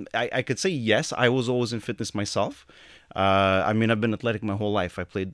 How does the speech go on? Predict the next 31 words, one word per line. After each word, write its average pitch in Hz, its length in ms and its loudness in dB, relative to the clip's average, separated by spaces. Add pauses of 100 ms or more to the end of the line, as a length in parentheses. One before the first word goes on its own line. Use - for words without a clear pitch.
soccer, 95 440 -6
I - 20 -4
played 98 240 -8
hockey. 92 500 -4
Uh, 90 480 -6
I've, 90 180 -8 (180)
I've, 92 160 -8 (100)
I 101 80 -10
mean, 101 120 -4
I - 20 -4
have 104 100 -6
two 120 100 -6
gold 107 200 -2
medals 101 260 -2
in 95 80 -6
kickboxing 98 560 -6
as 87 100 -6
well. 95 300 -2 (640)
Um, 101 580 2 (480)
I've 156 200 0
actually 156 300 -2
even 120 240 0
been 110 180 0
lifting 107 280 -6
weights 113 180 -6
since 104 200 -8
I 98 60 -4
was 98 240 -6
eleven 104 320 -2
years 92 180 -6
old. 101 300 -4